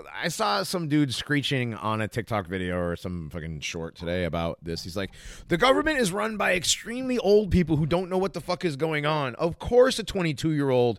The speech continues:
s-, w-, with access to literally everything took all this stuff and was, like, trying to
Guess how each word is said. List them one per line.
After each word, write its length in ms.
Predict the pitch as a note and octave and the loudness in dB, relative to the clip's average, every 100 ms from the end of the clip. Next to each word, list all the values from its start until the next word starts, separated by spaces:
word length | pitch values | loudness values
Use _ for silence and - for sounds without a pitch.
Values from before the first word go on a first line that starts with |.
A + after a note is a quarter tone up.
| _ - - _ | _ -20 -20 _
s-, 240 | - - - - - | -12 -10 -10 -12 -12
w-, 240 | D3+ C#3+ C#3 | -10 -8 2
with 180 | E3 C3 | 2 6
access 440 | D3 D3+ E3 C3+ | 6 8 4 2
to 60 | - | 0
literally 380 | C#3+ C#3+ C#3 C#3 | 0 2 2 4
everything 640 | C3+ C#3 C3 C3+ B2 A#2+ | 4 4 2 0 -2 -4
took 240 | A2 E3 - | 2 2 2
all 260 | C3 C3+ C3 | 0 2 2
this 160 | A#2 | -2
stuff 280 | - B2 A2 | -2 -2 -2
and 260 | A#2+ A#2+ A2+ | -4 -6 -4
was, 120 | A2+ | -4
like, 180 | B2 A2+ | -4 -6
trying 360 | - C3 B2+ | -4 -2 -2
to 240 | A2+ B2+ | 0 0